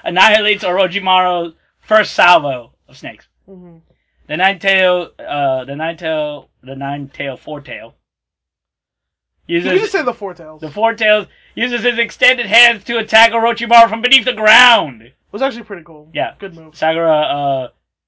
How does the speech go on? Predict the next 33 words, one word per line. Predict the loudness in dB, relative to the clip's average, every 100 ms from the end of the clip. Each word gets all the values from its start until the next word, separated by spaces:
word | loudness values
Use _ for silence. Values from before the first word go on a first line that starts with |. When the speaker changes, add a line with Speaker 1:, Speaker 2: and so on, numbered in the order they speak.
| _ _ _ _
Speaker 1:
Sakura | -2 2 2 2 -2
pleads | -2 -4 -2
with | 2
Yamato | 2 2 -4 -8
to | -6
tell | -4 -2
her | -4
the | -8
truth | -10 -6
about | -4 0
Naruto. | 2 0 -2 -16 -18 -20 _ _ _ _ _ _
And | -2
Yamato | -2 0 -4
assures | -4 -6 -8 -8 -4
Sakura | -4 -4 -6 -12 -12
that | -14
it's | -14 -12
gonna | -10
be | -10
fine. | -14 -18 _ _
Speaker 2:
Which | -20 -20
he's | -20
wrong. | -16 -16 -16 _ _ _ _ _ -12
Speaker 1:
He | -8 -6
was | -6 -10
chosen | -6 -4 -4 -8
to | -16
lead | -18 -18
this | -18
team | -18 -16
for | -18
a | -18
reason. | -20 -20 _